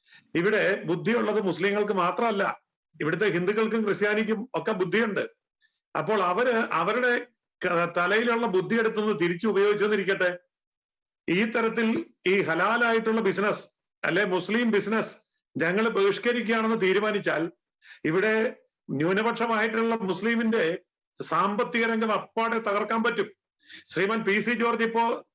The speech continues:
ഈരാറ്റുപേട്ടയിലെ വസ്ത്രവ്യാപാരത്തിന്റെ കാര്യം പറഞ്ഞല്ലോ, അതുപോലെ ഭാരതം മുഴുവൻ ഉള്ള വ്യാപാര മേഖലയിൽ ഈ തരത്തിലുള്ള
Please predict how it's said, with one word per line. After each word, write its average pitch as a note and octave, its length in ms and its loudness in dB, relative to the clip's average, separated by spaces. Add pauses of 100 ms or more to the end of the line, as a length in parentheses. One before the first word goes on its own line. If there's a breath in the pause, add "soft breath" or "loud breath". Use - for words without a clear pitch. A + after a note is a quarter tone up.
(320 soft breath)
ഈരാറ്റുപേട്ടയിലെ A3+ 1080 0
വസ്ത്രവ്യാപാരത്തിന്റെ A3+ 880 0
കാര്യം A3 260 0
പറഞ്ഞല്ലോ, G3+ 380 0 (880 soft breath)
അതുപോലെ A3+ 520 0
ഭാരതം A#3 640 0
മുഴുവൻ A3+ 380 0 (400 soft breath)
ഉള്ള G3 200 2 (520)
വ്യാപാര A3 540 2
മേഖലയിൽ G#3 560 0 (720 soft breath)
ഈ G3+ 140 2
തരത്തിലുള്ള A3 840 -2